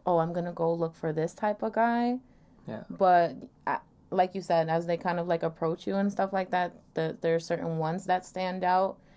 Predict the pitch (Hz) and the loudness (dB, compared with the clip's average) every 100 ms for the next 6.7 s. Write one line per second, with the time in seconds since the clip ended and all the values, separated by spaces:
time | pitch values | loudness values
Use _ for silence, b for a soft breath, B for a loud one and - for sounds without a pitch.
0 | b b 175 175 175 208 196 190 185 175 | b b 0 0 0 -2 0 -2 0 0
1 | 170 180 170 160 165 160 170 165 156 170 | 0 -4 -2 0 0 -2 -4 -2 0 -2
2 | 180 185 185 180 180 185 185 160 156 - | -2 0 2 2 2 0 0 0 -4 -6
3 | - 160 165 160 165 165 - _ - 175 | -4 0 4 4 4 -2 -10 _ -12 -4
4 | 170 170 165 160 160 175 180 185 196 196 | 0 0 0 -2 -2 -2 -2 -2 -4 -6
5 | 185 175 180 180 175 175 180 180 180 185 | -6 -4 -2 -2 -4 -2 0 4 4 4
6 | 202 - b b 131 123 110 | 0 -10 b b -4 -2 -4